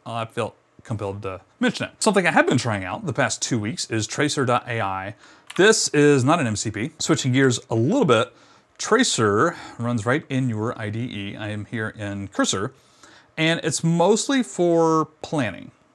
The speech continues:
Uh, what you'll hear a lot of time is that the planning phase, you shift tab, the plan-, the planning mode on Claude Code isn't good, is good. I hear different things.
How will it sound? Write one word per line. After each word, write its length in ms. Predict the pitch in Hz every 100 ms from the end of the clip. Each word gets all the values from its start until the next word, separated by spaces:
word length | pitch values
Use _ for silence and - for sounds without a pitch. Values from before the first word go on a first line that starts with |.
| _ _ _
Uh, 80 | -
what 400 | 151 147 175 220
you'll 120 | 240
hear 120 | 202 202
a 60 |
lot 120 | 180
of 60 | 151
time 240 | 135 131
is 140 | 131 123
that 80 | 127
the 80 |
planning 440 | 117 - 147 151 131
phase, 720 | - - 131 107 110 120 - - - - _ _
you 120 | 98
shift 320 | - 117 -
tab, 420 | - 107 95 104 - 113 - -
the 160 | 131
plan-, 340 | 113 190 202 190
the 100 | 151
planning 360 | - 202 208 147
mode 240 | 104 110 -
on 260 | 139 147 156
Claude 320 | - 131 117
Code 400 | 139 117 107 107 - _ _ -
isn't 320 | 151 151 135
good, 300 | 151 156 160 -
is 280 | 143 147
good. 340 | 123 151 143 147
I 120 | 113
hear 180 | 104 156
different 300 | 139 143 117
things. 380 | 120 113 117